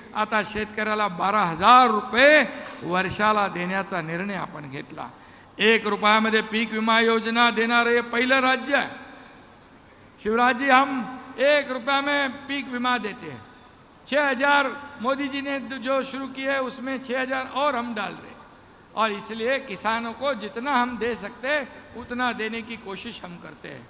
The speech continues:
क्योंकि ये अन्नदाता है, ये माँ बाप हमारा, ये, ये खेती करता है,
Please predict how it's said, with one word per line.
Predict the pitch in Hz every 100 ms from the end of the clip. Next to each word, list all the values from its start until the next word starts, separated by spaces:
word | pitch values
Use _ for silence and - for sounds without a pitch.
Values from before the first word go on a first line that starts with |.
| - - -
क्योंकि | 208 214
ये | 247 233
अन्नदाता | 233 185 233 226 208 208 185
है, | 151 - - - -
ये | 269 277
माँ | 247 269
बाप | 294 294 226 254
हमारा, | 247 285 285 285 254 - - - -
ये, | 262 277 262 254 240
ये | 247 277 269 269 - - - - - - - - - - - - -
खेती | 180 196 233
करता | 226 202 214 220
है, | 214